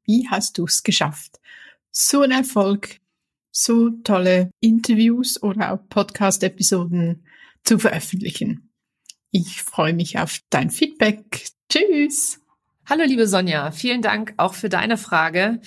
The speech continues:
Speaker 2: Ja, was ist mein Geheimtipp, ähm, wie ich meinen Podcast so erfolgreich gemacht habe? Ich glaube, das ist relativ einfach zu beantworten. Ich bin dran geblieben.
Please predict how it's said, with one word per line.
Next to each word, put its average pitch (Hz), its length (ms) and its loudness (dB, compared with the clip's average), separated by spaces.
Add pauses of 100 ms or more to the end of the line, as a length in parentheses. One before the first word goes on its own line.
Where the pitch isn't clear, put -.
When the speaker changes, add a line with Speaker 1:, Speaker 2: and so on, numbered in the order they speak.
(280)
Speaker 2:
Ja, 185 140 2 (160)
was 190 180 -2
ist 208 220 -4
mein 180 280 2
Geheimtipp, 214 720 -2
ähm, 175 280 2 (680)
wie - 80 -6
ich - 140 -4
meinen 170 160 -6
Podcast - 580 -6
so 185 60 -2
erfolgreich 170 560 -2
gemacht 165 340 -6
habe? 170 280 0 (400)
Ich - 160 -4
glaube, 202 280 4
das 185 140 2
ist 185 240 0
relativ 226 480 2
einfach - 340 0
zu - 140 -4
beantworten. 156 720 -4 (420)
Ich 185 160 -6
bin 220 120 0
dran 202 220 -2
geblieben. 151 560 -4